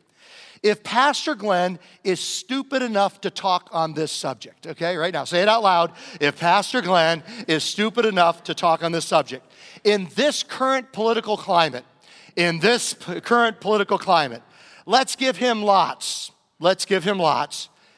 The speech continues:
and lots," repeat after me, "and lots, and lots," and repeat after me,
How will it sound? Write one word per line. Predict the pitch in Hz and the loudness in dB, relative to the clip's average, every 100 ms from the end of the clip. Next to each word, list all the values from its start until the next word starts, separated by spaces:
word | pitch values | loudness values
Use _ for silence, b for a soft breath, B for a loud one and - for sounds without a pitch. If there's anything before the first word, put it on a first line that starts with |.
| b - | b 2
and | 208 254 | 4 4
lots," | 226 185 196 - - | 4 4 2 -2 -14
repeat | - - 185 | -14 -8 -4
after | 202 190 | -4 -4
me, | 151 - | -8 0
"and | 165 202 196 | 2 4 4
lots, | 160 156 - - - B B B | 4 2 -2 -10 -12 B B B
and | 196 269 | 4 4
lots," | 240 180 202 - | 4 4 2 -2
and | 185 165 | -4 -4
repeat | 175 | 2
after | 208 196 | 2 2
me, | 170 | -6